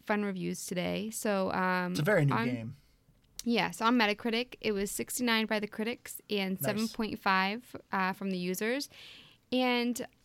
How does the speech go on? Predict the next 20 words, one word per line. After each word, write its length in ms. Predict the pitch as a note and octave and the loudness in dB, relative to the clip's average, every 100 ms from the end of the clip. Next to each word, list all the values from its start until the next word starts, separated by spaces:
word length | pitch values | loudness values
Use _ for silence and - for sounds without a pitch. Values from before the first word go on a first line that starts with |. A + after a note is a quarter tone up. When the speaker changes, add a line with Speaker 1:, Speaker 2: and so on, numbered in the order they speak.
| _ - | _ -4
Speaker 1:
I 120 | A#3 | -2
thought 160 | B3+ F4 | 2 0
it 80 | B4+ | 0
was 100 | C#4 | 2
interesting 480 | B3+ C4+ A#3 A3 | 2 2 0 0
that 160 | G3+ - | -6 -6
the 80 | A3 | -8
critics 480 | - C4 G#4+ - - | -6 -8 -6 -8 -6
seemed, 480 | A#3 A3+ A3 - - _ _ | -2 -2 -4 -8 -16 _ _
uh, 240 | G#3+ G3+ G3 | -4 -4 -2
much 280 | A#3 D4+ | -4 -6
harsher 540 | - G#3+ B3+ A3+ G3+ G#3+ - | -6 -4 -4 -4 -6 -8 -10
than 140 | G3+ | -6
the 60 | G3 | -4
users, 600 | G#3 C4 D#3+ F3 F#3+ - - - | -4 -6 -6 -8 -10 -16 -20 -12
and 160 | G3 G#3+ | -6 -4
usually 340 | B3 A#3 A3 | -4 -4 -2
it's 180 | G#3 - | -4 -6
the 100 | A3 | -8
opposite. 520 | A3 A#3 G3+ - G3+ | -8 -10 -12 -12 -14